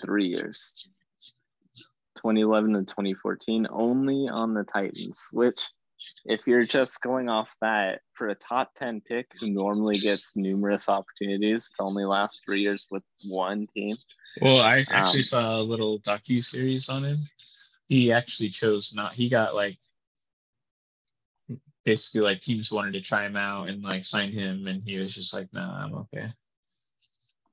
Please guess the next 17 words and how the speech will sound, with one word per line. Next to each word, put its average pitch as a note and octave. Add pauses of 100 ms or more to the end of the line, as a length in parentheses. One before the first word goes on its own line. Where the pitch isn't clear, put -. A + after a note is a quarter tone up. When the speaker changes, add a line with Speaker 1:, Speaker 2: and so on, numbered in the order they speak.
(480)
Speaker 2:
But C3
still, G#2
like, G2
either D#3+
way, A2
like, G2 (1120)
dude D3+
didn't D3
really B2
play. G#2
I A2+
know C3+
he B2
was, A2+
like, G2
always A#2+
hurt. -